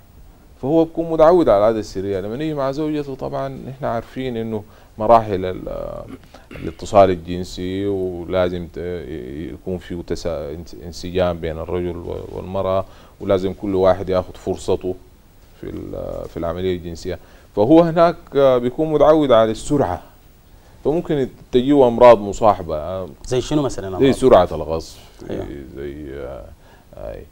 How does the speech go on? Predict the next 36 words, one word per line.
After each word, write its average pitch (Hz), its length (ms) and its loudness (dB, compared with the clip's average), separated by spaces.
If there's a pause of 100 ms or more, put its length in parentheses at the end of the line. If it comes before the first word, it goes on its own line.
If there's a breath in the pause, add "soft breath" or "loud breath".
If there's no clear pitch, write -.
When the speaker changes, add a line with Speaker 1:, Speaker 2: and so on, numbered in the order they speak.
(220 soft breath)
Speaker 1:
يعني 80 160 -6
دي 101 80 -4
من، 107 160 -2 (140)
من 95 80 -6
ال-، 90 260 -8
من 92 80 -12
الأشياء 90 400 -2
الشائعة 92 460 2
جدًا 82 300 -10
جدًا. 69 360 -14 (720 soft breath)
آه، 90 140 -2 (100)
حتى، 160 420 2 (200)
حتى 143 240 2
ممكن 151 280 -4
يصل 160 320 -4
لفشل 143 400 -8
جنسي، 151 320 -10
بمعنى 92 440 -4
شنو؟ 127 280 -12
آه، 98 140 -6
هو 113 280 -4
متعود 117 420 2
على، 92 200 2
خلاص 110 300 -4
اتعود 104 340 2
على 87 200 0
ال-، 80 100 -12 (400 soft breath)
على 82 120 -6
العادة، 90 480 0
العادة 95 280 0
السرية. 98 480 -4 (720 soft breath)
وحتى 95 440 -4
في 170 160 -4
بعض 170 260 8
الناس 135 360 2
يعني 85 440 -6